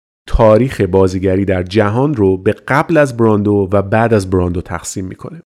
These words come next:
همونطوری که زندگی حرفه‌ای براندو در اوج بود، در زندگی شخصیش هم همه چی اونطوری بود که دوست داشت. مردم عاشقش بودن. دخترا می‌مردن براش.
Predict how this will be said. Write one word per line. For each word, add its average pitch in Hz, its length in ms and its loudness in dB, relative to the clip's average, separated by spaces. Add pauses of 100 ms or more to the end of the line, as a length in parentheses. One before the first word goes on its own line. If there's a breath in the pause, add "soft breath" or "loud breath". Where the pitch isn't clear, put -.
(340)
همونطوری 185 440 2
که 196 100 -4
زندگی 131 500 0
حرفه‌ای 143 520 0
براندو 104 360 2
در 101 220 2
اوج 101 260 0
بود، 147 180 -4
در 120 200 -2
زندگی 113 440 -2
شخصیش - 680 -6
هم 101 300 -4 (140)
همه 156 340 0
چی 190 180 -4
اونطوری 165 440 0
بود 117 180 -4
که 113 100 -4
دوست 92 300 -4
داشت. - 300 -12
مردم 160 500 0
عاشقش 110 560 -4
بودن. 98 240 -12 (200)
دخترا 139 500 2
می‌مردن 107 640 4
براش. - 380 -12